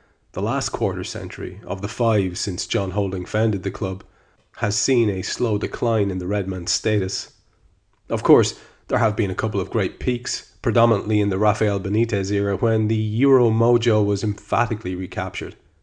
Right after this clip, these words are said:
But the overall trend, since the last Division One title under Kenny Dalglish in nineteen ninety, has seen a slipping backwards into the chasing pack. It would make for the kind of performance chart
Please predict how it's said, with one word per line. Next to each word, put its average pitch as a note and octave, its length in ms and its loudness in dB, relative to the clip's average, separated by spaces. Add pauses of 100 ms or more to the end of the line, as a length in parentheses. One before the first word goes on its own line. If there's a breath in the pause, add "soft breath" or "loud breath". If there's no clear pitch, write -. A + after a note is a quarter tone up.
(560)
But B2 200 -2
the C#3+ 140 8
overall A2+ 420 6
trend, G#2+ 520 0 (440 loud breath)
since B2+ 260 0
the A2+ 120 2
last A2+ 240 2
Division G#2 320 2
One G#2+ 220 2
title G#2 320 -2
under G2 180 0
Kenny G#2 300 0
Dalglish G2+ 480 0
in G2 80 -4
nineteen G2 320 -4
ninety, G2+ 400 -4 (360 soft breath)
has A2+ 160 0
seen A#2+ 320 2
a G#2 300 0 (220 loud breath)
slipping B2 480 0
backwards G#2+ 520 2
into G#2+ 220 -2
the G2+ 120 -4
chasing F2+ 480 -6
pack. - 460 -10 (1200)
It C3 120 2
would C3 120 2
make D3+ 280 4
for C3 120 0
the A#2 80 0
kind A#2 280 2
of G2+ 120 -2
performance B2 580 0
chart F#2+ 340 -4